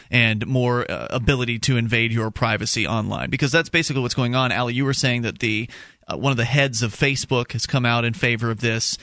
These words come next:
Of course, we already know that Facebook is more than happy to work with law enforcement in whatever way is requested of them. We know that they track everything that you do, that they have, uh, logs of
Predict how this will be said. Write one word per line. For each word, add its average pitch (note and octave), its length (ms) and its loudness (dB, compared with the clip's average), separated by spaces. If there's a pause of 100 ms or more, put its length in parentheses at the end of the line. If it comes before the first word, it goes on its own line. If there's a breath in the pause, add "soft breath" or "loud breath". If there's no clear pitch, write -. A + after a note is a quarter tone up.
(240 loud breath)
Of A#2 140 -6
course, C3+ 200 0
we C3 100 2
already A#2 200 2
know A#2 180 2
that - 160 -4
Facebook A#2+ 400 0
is A2 100 -2
more A#2 180 0
than A2 120 -2
happy B2 340 0
to A#2 80 0
work A2+ 240 -2
with A#2 100 -2
law A#2 220 4
enforcement A#2 500 0
in A2+ 120 0
whatever A#2 280 2
way A2 360 2
is A2 360 -2
requested A2 540 0
of A2+ 140 -2
them. A2+ 260 0 (340 loud breath)
We B2 120 4
know A#2+ 160 4
that G#2 180 -6
they A2 220 0
track A#2+ 500 0 (260 soft breath)
everything B2+ 440 2
that A2 160 -2
you G#2+ 120 -2
do, A#2+ 640 2
that A#2 220 0
they A2 180 -2
have, A2 640 0
uh, F#2 60 -6 (200)
logs A#2+ 560 0
of B2 160 -2